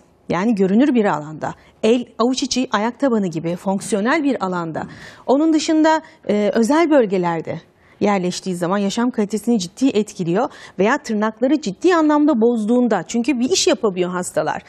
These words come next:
E, dolayısıyla bir de saçlı deriyi katabiliriz. Çünkü o da çok şiddetli kaşıntılı. Sedef hastaların en çok şikayet ettiği şeylerden biri kaşıntı.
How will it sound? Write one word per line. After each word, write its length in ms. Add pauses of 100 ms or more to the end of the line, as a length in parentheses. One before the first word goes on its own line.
(360)
E, 360
dolayısıyla 560 (320)
bir 180
de 60
saçlı 400
deriyi 220
katabiliriz. 520
Çünkü 220
o 80
da 60
çok 240
şiddetli 360
kaşıntılı. 480
Sedef 360
hastaların 500
en 180
çok 200
şikayet 420
ettiği 220
şeylerden 640
biri 160
kaşıntı. 480